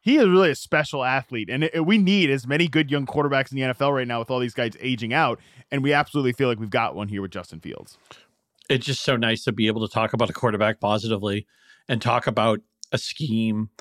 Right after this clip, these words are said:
Speaker 2: fitting a player's talent, and just a major cosign to everything you said. And it's, you know, Mooney was somebody who I drafted proactively, and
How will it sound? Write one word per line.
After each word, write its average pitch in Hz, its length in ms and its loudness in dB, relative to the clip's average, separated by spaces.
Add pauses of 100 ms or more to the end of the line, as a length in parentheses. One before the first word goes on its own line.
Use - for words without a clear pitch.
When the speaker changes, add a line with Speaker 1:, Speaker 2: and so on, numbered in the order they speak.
(260)
Speaker 2:
fitting 110 420 0
a 107 60 -2
player's 101 360 0
talent, 101 540 -4
and 98 420 -10
just 113 200 -6
a - 20 -4
major 117 260 0
cosign 101 440 -4
to 95 100 -4
everything 95 260 -6
you 90 100 -8
said. 90 380 -4
And 92 240 -10 (560)
it's, - 300 -10
you 113 160 -4
know, 104 60 -2
Mooney 131 320 4
was 117 160 0
somebody 107 380 0
who 101 260 0
I 104 120 0
drafted 101 400 -2
proactively, 98 800 -2
and 98 220 -6